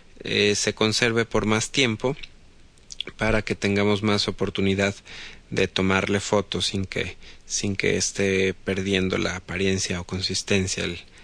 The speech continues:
el platillo. Eh, muchas veces si son cosas frías, bueno, hay que buscar tomar fotos en un lugar, eh, de preferencia con,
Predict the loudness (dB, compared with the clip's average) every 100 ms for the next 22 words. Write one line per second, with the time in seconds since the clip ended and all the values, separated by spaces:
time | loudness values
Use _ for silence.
0 | -20 -8 -6 0 2 2 2 -2 -4 -10
1 | -16 -18 -20 -20 -20 -20 -18 -16 -12 -10
2 | -10 -12 -8 -2 2 4 4 2 4 4
3 | 4 2 0 -2 0 2 2 2 2 2
4 | 0 2 4 4 2 2 2 2 0 0
5 | 0 0 -2 -2 -2 0 0 -2 -2 -4
6 | -2 -4 -2 0 0 0 0 -2 -8 -14
7 | -14 -16 -18 -18 -8 -4 -2 -2 2 4
8 | 4 2 0 -2 -2 -2